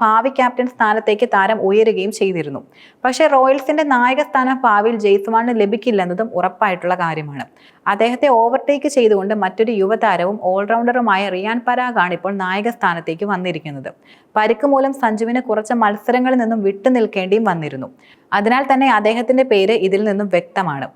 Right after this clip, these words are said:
ഈ സീസണിൽ ഇതിനോടകം എട്ട് മത്സരങ്ങളിൽ റോയൽസിനെ പരാഗ് നയിച്ചിട്ടുണ്ട്.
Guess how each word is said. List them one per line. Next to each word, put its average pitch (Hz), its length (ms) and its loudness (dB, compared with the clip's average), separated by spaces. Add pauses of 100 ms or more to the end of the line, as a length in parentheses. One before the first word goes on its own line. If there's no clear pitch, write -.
(300)
ഈ 285 140 4
സീസണിൽ 294 480 2
ഇതിനോടകം 247 580 2
എട്ട് 220 280 2
മത്സരങ്ങളിൽ 220 720 0
റോയൽസിനെ 190 600 -2
പരാഗ് 185 400 0
നയിച്ചിട്ടുണ്ട്. 160 520 -6